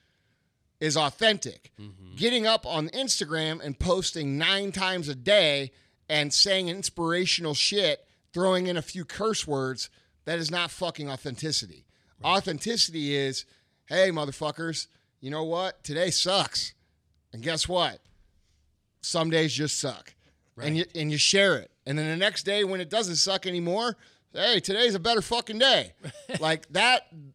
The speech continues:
Speaker 1: that's m-, way more authentic than these motherfuckers that think they're authentic right now.
Speaker 2: So, truthful. Just simply being truthful.
Speaker 1: I think it's just transparent and
Speaker 2: Transparent and
Speaker 1: honest.
Speaker 2: truthful.
Speaker 1: Yes.
Speaker 2: Yeah.
Speaker 1: Like,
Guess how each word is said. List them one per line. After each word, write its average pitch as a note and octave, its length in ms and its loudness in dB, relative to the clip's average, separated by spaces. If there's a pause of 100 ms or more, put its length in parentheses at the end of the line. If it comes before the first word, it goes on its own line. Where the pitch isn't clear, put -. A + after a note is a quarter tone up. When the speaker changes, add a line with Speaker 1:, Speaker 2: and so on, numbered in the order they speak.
Speaker 1:
that's F#3 460 0
m-, F3 220 -6
way G3 260 0
more G#3+ 240 2
authentic G3+ 640 -2 (380)
than D#3 380 0
these D#3 220 -4
motherfuckers E3 560 -4
that C3 220 -8
think G#3 220 -4
they're C#3 180 -4
authentic A#2+ 500 -10
right G2 180 -14
now. - 140 -20 (260)
Speaker 2:
So, A#2 380 -6 (720)
truthful. F3+ 380 -4 (760)
Just - 180 -6
simply E3 280 0
being E3+ 200 4
truthful. F3+ 320 2
Speaker 1:
I F#3 40 0
think B3+ 100 -2
it's B3 100 2
just - 160 -2
transparent B3 680 0
and A#3 60 -4
Speaker 2:
Transparent F#3 480 4
and C4+ 100 4
Speaker 1:
honest. F3+ 160 -2
Speaker 2:
truthful. E3+ 420 -2
Speaker 1:
Yes. D3+ 540 -2 (440)
Speaker 2:
Yeah. D3+ 120 0
Speaker 1:
Like, - 240 -2